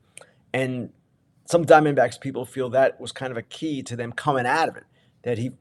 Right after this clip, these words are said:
finally said, "Hey, enough's enough. We have to do certain things a certain way. They were making too many outs on the bases, just kinda screwing up in a lot of different ways." So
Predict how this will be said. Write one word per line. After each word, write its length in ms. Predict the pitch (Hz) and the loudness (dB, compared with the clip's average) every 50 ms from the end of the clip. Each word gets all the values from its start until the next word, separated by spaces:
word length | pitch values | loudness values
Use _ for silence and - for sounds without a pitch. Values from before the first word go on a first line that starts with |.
| _ | _
finally 300 | - 139 147 147 139 131 | -2 -2 0 0 -2 -6
said, 400 | 127 - - 131 - - 98 - _ | -6 0 2 2 2 2 0 -4 _
"Hey, 260 | - 190 185 135 101 - - | 6 6 6 6 6 -2 -10
enough's 300 | - 139 165 165 - - | -8 -6 -6 -6 -6 -6
enough. 320 | 175 165 156 143 139 - - | -6 -4 -4 -4 -4 -6 -8
We 100 | 127 117 | -4 -2
have 200 | 135 143 - - | -2 -2 -4 -8
to 80 | - | -14
do 160 | - 165 165 | -10 -8 -8
certain 320 | 151 - - 165 123 101 123 | -6 -4 -4 -4 -4 -4 -6
things 280 | - 143 135 139 131 | -8 -8 -8 -8 -8
a 40 | 107 | -14
certain 320 | - - 143 135 107 107 120 | -12 -6 -6 -6 -4 -6 -6
way. 180 | 135 139 139 | -6 -4 -4
They 100 | 123 110 | -2 -4
were 100 | 107 117 | -4 -4
making 300 | 120 143 151 143 139 127 | -6 -6 -8 -8 -10 -14
too 140 | - - 143 | -16 -14 -12
many 180 | 151 156 147 143 | -10 -6 -2 0
outs 220 | 135 135 131 - | 0 0 0 -2
on 80 | 127 123 | -8 -12
the 80 | 120 | -10
bases, 500 | 95 117 120 117 113 - 117 120 107 - _ _ _ _ _ _ _ _ - | -10 -10 -10 -10 -12 -16 -20 -20 -20 -20 _ _ _ _ _ _ _ _ -10
just 160 | 165 165 - | -10 -6 -4
kinda 200 | - 170 139 110 | -2 -2 -2 -2
screwing 400 | - - - 143 147 139 127 120 | -4 -6 -2 -2 0 0 2 2
up 200 | 123 127 127 - | 2 2 2 -2
in 60 | 110 | -8
a 40 | 110 | -4
lot 220 | 117 127 120 117 | 0 2 2 2
of 60 | 127 | 2
different 300 | 120 123 104 110 101 78 | -2 -4 -10 -10 -8 -2
ways." 400 | 113 127 131 110 98 95 - - _ _ _ _ _ _ _ _ | 0 2 2 2 0 -6 -10 -16 _ _ _ _ _ _ _ _
So 460 | - - - 170 170 165 165 - - | 2 8 8 10 10 10 8 8 4